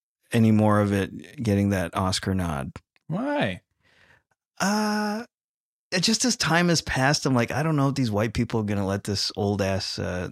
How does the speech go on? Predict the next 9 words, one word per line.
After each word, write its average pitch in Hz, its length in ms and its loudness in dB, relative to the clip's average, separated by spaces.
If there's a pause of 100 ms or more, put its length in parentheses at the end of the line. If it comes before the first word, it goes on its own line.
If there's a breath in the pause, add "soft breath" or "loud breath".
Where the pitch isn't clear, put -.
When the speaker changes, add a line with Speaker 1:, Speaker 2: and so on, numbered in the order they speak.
Speaker 1:
Asian 95 320 -4
movie 87 540 -4
get 80 180 -8
in 85 140 -6
there." 71 260 -10 (420)
Speaker 2:
I 147 160 -4
don't 151 180 0
know, 156 180 2
man. 120 540 0